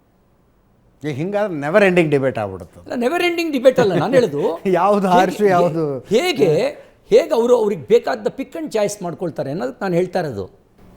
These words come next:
Speaker 1: ಹೈಕೋರ್ಟಿನ ಜಡ್ಜ್‌ಮೆಂಟ್ ನೋಡಿದ್ರೆ ಏನು ಅನ್ನಿಸ್ತು? ನಿರೀಕ್ಷಿತವಾ?
Speaker 2: ಅಲ್ಲ, ನನಗೆ ಹೈಕೋರ್ಟಿಗೆ ಹಾಕಿರೋದೇ ನಂಗೆ ಗೊತ್ತಿರಲಿಲ್ಲ.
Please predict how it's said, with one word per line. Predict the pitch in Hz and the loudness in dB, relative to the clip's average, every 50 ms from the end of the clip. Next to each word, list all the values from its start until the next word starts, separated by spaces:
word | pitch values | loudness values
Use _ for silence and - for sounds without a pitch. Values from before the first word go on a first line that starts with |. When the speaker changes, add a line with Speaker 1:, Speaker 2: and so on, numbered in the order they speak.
| - - - | -8 0 2
Speaker 1:
ಹೈಕೋರ್ಟಿನ | 202 226 226 247 220 214 202 156 | 4 4 4 4 2 2 2 2
ಜಡ್ಜ್‌ಮೆಂಟ್ | 139 151 139 156 170 156 139 | 2 0 2 2 0 2 2
ನೋಡಿದ್ರೆ | 131 127 113 104 107 107 | 0 0 0 0 -2 -2
ಏನು | 104 101 | -4 -4
ಅನ್ನಿಸ್ತು? | 95 95 98 - - - - - - - - - - - - - - - - - - - - - - - - | -6 -8 -10 -14 -16 -20 -20 -20 -20 -20 -20 -20 -20 -20 -20 -20 -20 -20 -20 -20 -20 -20 -20 -20 -6 0 6
ನಿರೀಕ್ಷಿತವಾ? | 156 175 185 180 - - 143 - 117 110 127 170 208 - - - 98 - - - - - - - - - - - - - | 8 10 10 10 8 4 -4 -2 0 0 -2 -2 -6 -8 -12 -18 -20 -20 -20 -20 -20 -20 -18 -18 -18 -20 -20 -18 -12 -8
Speaker 2:
ಅಲ್ಲ, | 180 175 165 | -6 -4 -2
ನನಗೆ | 156 175 190 180 165 | -2 -2 0 0 0
ಹೈಕೋರ್ಟಿಗೆ | 120 131 160 165 - 202 196 185 190 - | 0 0 -2 -2 0 0 0 0 0 -4
ಹಾಕಿರೋದೇ | 107 113 127 - - 175 185 170 185 | -6 -6 -6 -2 -2 0 0 2 2
ನಂಗೆ | 160 131 107 | 2 2 2
ಗೊತ್ತಿರಲಿಲ್ಲ. | 92 90 - 110 92 92 90 85 | 0 -2 -2 -4 -6 -6 -6 -8